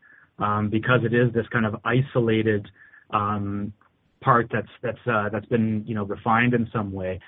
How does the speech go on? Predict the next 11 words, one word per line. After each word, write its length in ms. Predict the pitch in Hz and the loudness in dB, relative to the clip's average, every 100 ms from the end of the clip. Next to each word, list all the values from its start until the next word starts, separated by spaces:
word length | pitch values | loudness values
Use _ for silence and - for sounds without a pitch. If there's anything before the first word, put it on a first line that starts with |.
| - - - | -20 -20 -2
Um, 200 | 113 113 | 2 2
but 120 | 123 | 2
if 80 | 123 | 4
you 100 | 170 | 4
actually 220 | 156 123 | 4 0
take 240 | - 123 - | 0 0 0
white 200 | 127 120 | 0 0
willow 240 | 113 123 131 | 2 2 4
bark, 320 | 113 104 110 | 2 -2 -2
the 200 | 107 92 | -6 -4
herb, 380 | 110 131 98 | 0 0 0